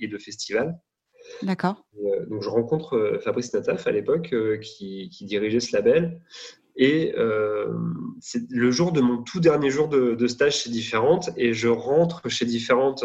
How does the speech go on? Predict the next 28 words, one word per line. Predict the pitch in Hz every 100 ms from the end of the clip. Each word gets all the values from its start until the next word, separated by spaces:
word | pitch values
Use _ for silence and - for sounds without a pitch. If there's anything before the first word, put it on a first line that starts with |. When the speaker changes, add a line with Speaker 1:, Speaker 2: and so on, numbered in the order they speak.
| 104
Speaker 1:
après | - -
cet | 120 117
entretien | 107 113 117 117 127
en, | 135 117 98 95 _ -
en, | - _ _ _ _ -
en | 104
tout | -
début | 131 120
d'après-midi. | 120 107 - 107 110 127 - - _ _ _ _ _ _ _ _ - - -
J'arrive | 92 127
chez | - 123
Différentes | 113 117 113 156 139
où |
ils | 117
avaient | 107 107
mis, | 113 131
euh, | 113
les | 107
petits | 113 127
ballons | 120 123 131 139
de, | 127
euh, « | 123 120 104 95
Tu | 117
vas | 113
nous | 113
manquer, | 113 117 127 131 135 135
euh, | 110 101 - _ - - - _ _ -
euh, | 101 98 98 98 98